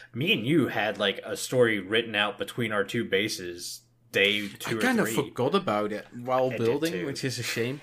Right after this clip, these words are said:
Speaker 2: I think that affected, uh, my building a bit as well.
Speaker 1: Yeah. I think we kinda need to get back to that.
Speaker 2: Mm-hmm.
Speaker 1: But, yeah, story, and I have a general rule I always try to do when building stuff, and I call it the rule of threes.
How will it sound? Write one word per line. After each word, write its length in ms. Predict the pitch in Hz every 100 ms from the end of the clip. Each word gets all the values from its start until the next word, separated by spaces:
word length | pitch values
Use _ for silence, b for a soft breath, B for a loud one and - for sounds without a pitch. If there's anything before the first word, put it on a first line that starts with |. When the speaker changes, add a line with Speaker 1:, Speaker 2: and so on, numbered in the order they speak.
| -
Speaker 2:
I 60 | 131
think 200 | 202 202
that 120 | 180
affected, 600 | 127 - 104 - 117 - -
uh, 280 | 117 113 104 -
my 140 | 110
building 340 | 117 143 147 147
a 60 |
bit 220 | 143 156 -
as 140 | 120 -
well. 320 | 143 151 _ -
Speaker 1:
Yeah. 220 | 95 - - - _ - _ - - - - 117
I 60 |
think 240 | - 123 120
we 80 |
kinda 240 | 101 110 101
need 120 | 104
to 60 | 92
get 180 | 104 -
back 260 | 90 85
to 80 | 87
that. 340 | 82 80 - _ _ _ _ _ -
Speaker 2:
Mm-hmm. 320 | 156 135 131 170 _ _ _ _ _ -
Speaker 1:
But, 280 | 92 90 107
yeah, 180 | 113 95
story, 720 | - - 151 147 143 135 -
and 340 | 120 123 113 104
I 140 | 117
have 640 | 123 160 165 160 135 - - _ -
a 60 | 104
general 580 | - 123 135 131 113
rule 300 | 110 117 110
I 160 | 87 98
always 280 | 104 113 110
try 200 | - 107
to 100 | 98
do 200 | 107 101
when 160 | 95 87
building 340 | 98 98 90
stuff, 360 | - 90 82 -
and 100 | 90
I 40 |
call 200 | - 110
it 80 | -
the 80 | 95
rule 320 | 101 120 107
of 100 | 82
threes. 600 | - 95 101 120 131